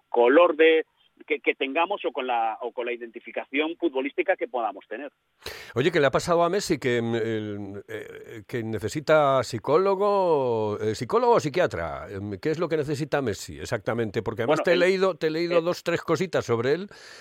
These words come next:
Speaker 2: sobre la entrevista que le hizo Jordi.
Speaker 1: Sí, eh, bueno, él,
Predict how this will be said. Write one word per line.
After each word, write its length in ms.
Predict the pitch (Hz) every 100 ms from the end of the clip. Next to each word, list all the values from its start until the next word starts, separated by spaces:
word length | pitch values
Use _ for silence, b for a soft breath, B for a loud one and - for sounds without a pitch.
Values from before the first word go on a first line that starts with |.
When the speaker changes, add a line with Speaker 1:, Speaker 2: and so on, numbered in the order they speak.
| B -
Speaker 2:
sobre 380 | - 147 127
la 80 | 127
entrevista 500 | 120 120 123 120 165
que 140 | 156 147
le 140 | 139
hizo 320 | 131 135 127 110
Jordi. 380 | 175 120 76 - _ _ _ _ _ _ _ _ _ _ -
Speaker 1:
Sí, 220 | 208 226 135
eh, 560 | 123 120 120 117 110 - -
bueno, 340 | 160 226 262
él, 160 | 147